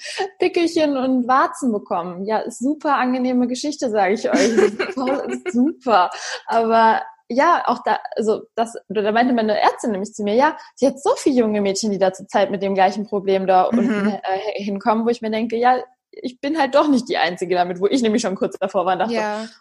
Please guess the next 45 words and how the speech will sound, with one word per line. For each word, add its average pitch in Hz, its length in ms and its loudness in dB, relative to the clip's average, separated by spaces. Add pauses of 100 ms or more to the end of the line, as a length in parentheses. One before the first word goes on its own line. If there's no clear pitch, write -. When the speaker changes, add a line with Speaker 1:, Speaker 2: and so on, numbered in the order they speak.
(140)
Speaker 1:
boah, 208 160 0 (120)
ey, 196 120 6
das 202 140 0
hat 220 100 2
auch, 220 200 4
also 190 200 0
das 233 220 0
hat 294 100 2
auch 233 160 2
sicher 247 260 2
niemand 196 400 0
hier, 190 220 -2
ne? 214 320 0
Und, 202 240 -2
Speaker 2:
Ja. 214 340 0
Speaker 1:
ähm, 202 220 -4 (400)
ja, 277 220 4
wo 208 80 0
man 208 120 0
dann 214 140 4
halt 233 100 4
einfach 220 240 -2
wieder 220 140 -2
merkt, 214 240 -2
das 220 140 -8
ist - 120 -10
halt 254 140 -4
alles 262 240 0
so - 120 -4
unfassbar 302 420 -2
menschlich 294 840 -4
und, 208 460 -6
ähm, 214 560 0 (120)
ja, 226 520 2 (120)
das - 360 -10 (120)
hat 240 180 0
ja 233 120 6
auch 240 100 -2
irgendwie 247 340 2
was 226 440 -2
Schönes, 262 600 -2
dass 226 240 -4
wir 202 120 0
eben 180 300 -2 (560)
nicht - 640 0